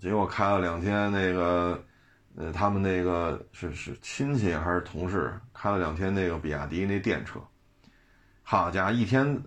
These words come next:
才几块钱，<laughs> 他说要开油车呢，一个礼拜得上千，结果开着比亚迪的电动车呢，一天就几块。我说这电车现在没有啊，啊，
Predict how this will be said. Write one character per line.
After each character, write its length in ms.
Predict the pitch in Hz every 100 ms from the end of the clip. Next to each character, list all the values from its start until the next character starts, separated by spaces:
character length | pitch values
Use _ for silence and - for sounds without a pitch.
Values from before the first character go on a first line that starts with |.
| - -
才 120 | 127
几 160 | 120 82
块 220 | - 123
钱， 160 | 95 - 65 - - - -
<laughs> 1400 | - - - 175 - - - - - - - _ _ -
他 140 | 123
说 40 | 135
要 80 |
开 200 | 131 135
油 240 | 127 117 131
车 260 | 127 131
呢， 180 | 120 107
一 80 | 110
个 60 | 127
礼 140 | 101
拜 180 | 123 107
得 80 | 92
上 220 | 117 98
千， 340 | 123 123 87 - - _ _ _ -
结 120 | 120
果 100 | 123
开 200 | - 127
着 100 | 120
比 100 | 101
亚 180 | 92 95
迪 100 | 117
的 80 | 127
电 160 | 117
动 140 | 104 98
车 160 | 113
呢， 80 | 101
一 80 | 104
天 160 | 117
就 100 | 110
几 160 | 87 82
块。 340 | - 104 - - _ _ _ _ _ _ _ _ _ _ _ _ _ _ _ _ - _ _ _ _ _ 147 - _
我 120 | 117
说 100 | 120
这 80 | 127
电 240 | 123 127 110
车 100 | 127
现 80 |
在 60 | 120
没 140 | 110
有 180 | 127 90
啊， 180 | 98 101 - - - _ _ - _ _ _ _ _ _ _ _ _ _ _ _ _ -
啊， 180 | -